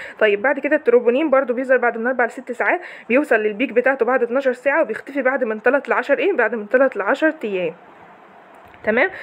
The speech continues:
عشان كده هو بيساعدني في ايه، في الليد ديتكشن. بعد كده عندي اللي هو المايجلوبين. المايجلوبين قلنا ان هو بيظهر في الدم بعد، بعد ساعه واحده، بعد وان اور. عشان كده هو، آه، قلنا ان المايجلوبين دوت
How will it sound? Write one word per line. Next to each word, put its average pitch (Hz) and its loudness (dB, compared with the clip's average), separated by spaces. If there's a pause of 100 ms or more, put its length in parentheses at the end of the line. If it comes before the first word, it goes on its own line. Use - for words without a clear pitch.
(240)
عشان 254 0
كده 269 2
هو 269 4
بيساعدني 254 -2
في 254 0
ايه، 285 4
في 285 0
الليد 226 -2
ديتكشن. 277 -2 (360)
بعد 269 0
كده 269 0
عندي 269 0
اللي 247 0
هو 247 4
المايجلوبين. 247 0
المايجلوبين 247 0
قلنا 269 0
ان 247 0
هو 254 2
بيظهر 262 2
في 254 -6
الدم 262 0
بعد، 269 -2
بعد 269 -4
ساعه 285 2
واحده، 208 0 (280)
بعد 220 -2
وان 247 -4
اور. 226 2
عشان 269 -2
كده 277 -2
هو، 262 2
آه، 214 4
قلنا 269 2
ان 240 -2
المايجلوبين 220 -4
دوت 311 2